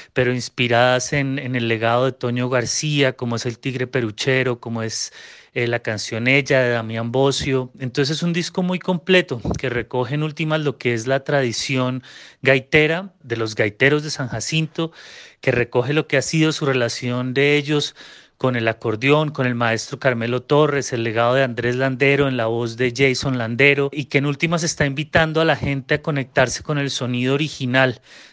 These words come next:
de la cumbia sanjacintera, de los Montes de María. Entonces me parece que es un disco que recoge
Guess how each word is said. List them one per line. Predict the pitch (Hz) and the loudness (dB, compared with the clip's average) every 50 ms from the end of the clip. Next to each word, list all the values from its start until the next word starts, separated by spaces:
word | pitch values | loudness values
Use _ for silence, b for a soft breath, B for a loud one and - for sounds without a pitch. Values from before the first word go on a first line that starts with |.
| B B | B B
de | 127 113 | -2 0
la | 117 117 - | 0 0 0
cumbia | - - 147 143 139 139 147 139 | 0 -2 0 0 2 2 0 0
sanjacintera, | - 151 143 127 - 131 120 - 127 110 107 - 156 160 156 160 160 147 - - - - | 0 -2 -4 -4 -4 -6 -6 -6 -8 -10 -2 2 4 4 4 4 0 -2 -4 -10 -10 -10
de | 127 113 113 | -8 -6 -4
los | 113 110 113 | -4 -4 -4
Montes | 123 123 127 120 - 139 131 | -4 -4 -4 -4 -6 -8 -6
de | 139 143 | -4 -4
María. | 135 123 113 117 139 151 160 170 165 _ _ b b b b b b b b b b b b b - | -4 -4 -4 -4 -2 -2 -2 -2 -4 _ _ b b b b b b b b b b b b b -12
Entonces | 120 117 120 - 127 127 127 123 - - 143 135 139 147 135 - 156 | -12 -12 -6 -4 -4 -4 -2 -2 -2 0 2 2 2 2 0 -2 -6
me | 143 135 | -8 -4
parece | - 131 117 120 110 - - 131 | -2 -2 -2 0 -2 -4 -6 -8
que | _ - 147 139 131 | _ 0 2 2 2
es | 120 - - - - - | 0 -4 -8 -10 -6 -4
un | 151 147 143 | -4 -4 -2
disco | 135 156 143 - - - - 143 - - - _ _ | -2 -4 -4 -4 -6 -6 -8 -8 -8 -10 -20 _ _
que | - 135 | -4 -4
recoge | 123 117 120 123 - - - - 156 170 160 170 196 208 220 220 | -4 -2 -4 -6 -6 -6 -2 2 4 4 4 2 -4 -6 -6 -8